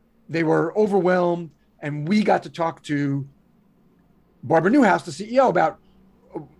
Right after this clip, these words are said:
how it originated. And, you know, it was, it was purely organic. It came from three, three, uh, three service recip-, three folks with,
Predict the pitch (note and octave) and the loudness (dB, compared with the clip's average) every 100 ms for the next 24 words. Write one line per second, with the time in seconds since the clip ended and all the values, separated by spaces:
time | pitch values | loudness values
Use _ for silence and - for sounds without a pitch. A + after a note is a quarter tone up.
0 | _ C3+ E3+ F#3+ E3 F#3 G#3+ A3 A3 G#3 | _ -4 0 2 2 2 0 0 0 0
1 | G3+ G3 E3 C#3+ C#3 C#3 D3 C#3 C#3+ D#3+ | 0 -2 -6 -10 -10 -10 -10 -8 -4 -6
2 | C3+ A#2 C3 C3+ - G3 D#3+ D3 D#3+ E3 | -6 -14 -18 -14 -4 0 0 0 -2 -4
3 | E3+ C3+ D3+ D#3 C#3 C3 - E3+ E3 C#3 | -6 -10 -12 -12 -10 -14 -8 -4 -4 -6
4 | - _ _ _ _ _ - E3+ D#3+ D#3 | -14 _ _ _ _ _ -6 -4 -2 -2
5 | D3 C#3 C#3 A#2 - A#2 G#2+ _ _ _ | -2 -2 -4 -8 -16 -20 -20 _ _ _
6 | _ _ _ _ - F#3 D#3+ - _ _ | _ _ _ _ -4 -4 -4 -10 _ _
7 | B2+ - - C4+ F4 - D3+ E3 D3+ - | -20 -10 0 0 0 -8 -12 -12 -12 -12
8 | A3+ - C4+ B3 - F3 C#3+ | -12 -2 0 0 -4 -6 -6